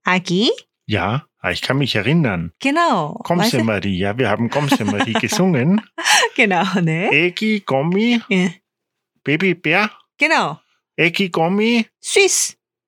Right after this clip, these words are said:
Speaker 2: 귀여워요?
Speaker 1: 네. <laughs> 애기 곰이 귀여워요. Aber 애기 곰, genau, 곰, Bär.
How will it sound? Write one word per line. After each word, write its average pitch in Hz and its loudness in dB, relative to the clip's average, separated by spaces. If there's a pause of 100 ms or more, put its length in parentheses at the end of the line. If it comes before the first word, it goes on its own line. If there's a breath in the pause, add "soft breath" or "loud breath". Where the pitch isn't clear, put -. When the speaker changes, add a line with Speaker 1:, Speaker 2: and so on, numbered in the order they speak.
Speaker 2:
귀여워요? 214 -2
Speaker 1:
네. 262 0 (540)
<laughs> - -8
애기 277 0
곰이 277 2 (300)
귀여워요. 170 0 (320 loud breath)
Aber 220 0
애기 220 0
곰, 294 0
genau, 185 0
곰, 220 0
Bär. 185 2